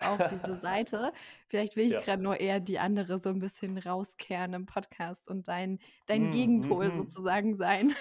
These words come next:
Speaker 1: <laughs>
Speaker 2: Sehr, sehr praktisch. Ah,
Speaker 1: Ja.
Speaker 2: okay, okay. Das, das find ich eben gut.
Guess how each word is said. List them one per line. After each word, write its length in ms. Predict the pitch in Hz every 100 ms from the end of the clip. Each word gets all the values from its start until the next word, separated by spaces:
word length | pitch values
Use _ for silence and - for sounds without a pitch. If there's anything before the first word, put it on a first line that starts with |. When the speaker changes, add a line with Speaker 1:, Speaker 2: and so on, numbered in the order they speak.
| -
Speaker 1:
<laughs> 140 | 440 440 494 - -
Speaker 2:
Sehr, 340 | - 165 202 151
sehr 180 | 170 208
praktisch. 680 | - 240 247 - 226 - -
Ah, 360 | 196 214 185
Speaker 1:
Ja. 80 | 226
Speaker 2:
okay, 200 | 214 156 -
okay. 300 | - 120 -
Das, 260 | - - -
das 120 | _ -
find 180 | 143
ich 100 | 135
eben 180 | 131 135
gut. 140 | 131